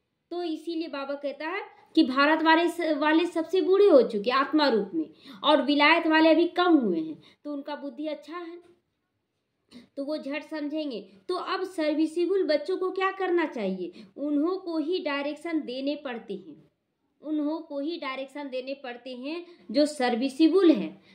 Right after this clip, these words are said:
जो जाकर सेवा कर सकते हैं कि आप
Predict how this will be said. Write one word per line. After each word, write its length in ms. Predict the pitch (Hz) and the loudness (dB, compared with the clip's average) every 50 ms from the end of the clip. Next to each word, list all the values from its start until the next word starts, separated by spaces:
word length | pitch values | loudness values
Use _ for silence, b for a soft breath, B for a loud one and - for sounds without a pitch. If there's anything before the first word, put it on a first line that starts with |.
| b _ | b _
जो 180 | 196 190 302 320 | -6 -4 -2 -2
जाकर 440 | 302 214 277 277 277 294 294 330 320 | 0 2 2 4 2 2 0 -4 -6
सेवा 380 | - - 285 269 277 294 349 | -6 -4 -2 -2 0 0 -2
कर 180 | 359 349 349 320 | -2 -2 -6 -6
सकते 420 | 320 330 311 294 - - 269 240 | -6 -6 -6 -8 -8 -8 -10 -10
हैं 180 | 190 175 170 165 165 | -8 -10 -12 -12 -12
कि 180 | - 262 269 | -8 -4 -2
आप 380 | 269 262 254 277 294 - - - | 0 2 2 2 2 0 -4 -14